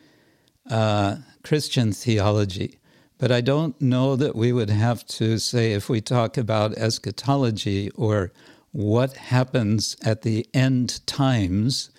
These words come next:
if such thing exists, uh, that we have to, uh, necessarily speak about cultural hegemony. Um, I would be cautious. In any case,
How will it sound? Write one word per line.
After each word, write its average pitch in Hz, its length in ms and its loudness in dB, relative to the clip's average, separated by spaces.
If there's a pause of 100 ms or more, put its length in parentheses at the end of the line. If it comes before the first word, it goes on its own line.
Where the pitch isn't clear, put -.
(320)
if 147 200 0
such - 420 -2
thing 123 200 0
exists, 110 880 0 (640)
uh, 113 240 2
that 117 200 2
we 120 180 2
have 113 240 2
to, 113 320 0 (320)
uh, 107 200 0
necessarily 117 1080 0
speak 104 320 -2
about 104 360 -2
cultural 104 680 -4 (380)
hegemony. 95 720 0 (1120)
Um, 104 720 0
I 120 160 2
would 123 140 0
be 107 120 0
cautious. 104 760 -4 (880)
In 127 200 2
any 175 260 0
case, 110 420 -2